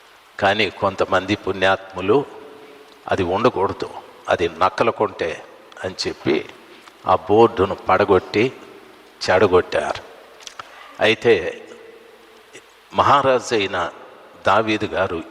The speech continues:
యెరూషలేము పట్టణంలో ఉండేవాడు. ఆయన యెరూషలేము పట్టణమందు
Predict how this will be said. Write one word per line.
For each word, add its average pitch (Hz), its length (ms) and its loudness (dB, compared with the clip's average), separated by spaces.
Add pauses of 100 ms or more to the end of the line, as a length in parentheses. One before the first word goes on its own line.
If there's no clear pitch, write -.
(180)
యెరూషలేము 104 580 2
పట్టణంలో 90 680 -4
ఉండేవాడు. 90 640 -2 (800)
ఆయన 113 480 -2 (520)
యెరూషలేము 120 600 0
పట్టణమందు 92 920 -2